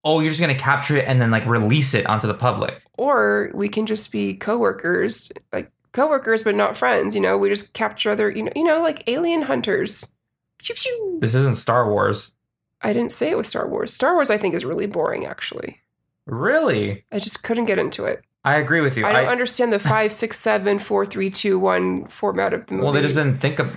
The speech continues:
Speaker 1: they, they,
Speaker 2: Yeah,
Speaker 1: one
Speaker 2: no.
Speaker 1: movies were made in the seventies and the other one were made in the,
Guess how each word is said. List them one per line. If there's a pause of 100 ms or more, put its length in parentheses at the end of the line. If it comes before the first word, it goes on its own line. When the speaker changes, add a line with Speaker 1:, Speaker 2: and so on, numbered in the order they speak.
Speaker 1:
they,
they,
Speaker 2:
Yeah,
Speaker 1:
one
Speaker 2:
no.
Speaker 1:
movies
were
made
in
the
seventies
and
the
other
one
were
made
in
the,